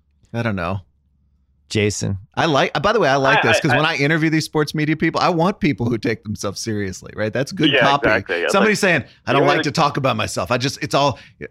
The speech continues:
Speaker 1: you know, let me defer to my teammates. I'm just here to help them." That didn't do anything for me.
Speaker 3: <laughs>
Speaker 2: That's, I mean, that's what I missed and loved the most from an ironic standpoint about the nineteen seventies,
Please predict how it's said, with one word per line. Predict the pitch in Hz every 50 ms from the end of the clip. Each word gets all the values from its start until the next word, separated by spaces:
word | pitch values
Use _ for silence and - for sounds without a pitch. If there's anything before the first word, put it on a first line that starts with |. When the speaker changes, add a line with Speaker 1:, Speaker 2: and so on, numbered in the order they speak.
| _ _
Speaker 1:
you | 139 143
know, | 123 98 104 107
let | 143 147 151
me | 156
defer | 127 123 - - 156 143
to | 135
my | 123 107
teammates. | 92 - - 151 143 127 113 98 92 87 -
I'm | 113 117 123
just | 127 123 -
here | - 151 147
to | 123
help | 120 135 143 143
them." | - 143 127 110
That | 113 160
didn't | 208 240 151 104
do | 98 90
anything | 90 85 90 98
for | 95 - 156 170
me. | - 98 110 - - 135 151 - - -
Speaker 3:
<laughs> | - 139 139 -
Speaker 2:
That's, | - 143 143 151 - - -
I | 151 143
mean, | 135 143 139
that's | 139 143 156 151 - -
what | 160 147 139
I | 131 123 110 107 - - - - - - _
missed | 147 143 139 143 147 151 143 - - -
and | 131 127 120 120
loved | 120 117 117 113 110 104 104 - _
the | - 117
most | 113 117 117 113 110 104 - - -
from | 120 113 107 104
an | 104
ironic | 104 101 101 104 104 101 107 107 104 95 -
standpoint | - 117 104 98 - - 101 95 92
about | 87 82 90 90 -
the | - 95
nineteen | 92 92 87 - 104 92
seventies, | 85 - - 92 90 87 87 85 82 80 - - - -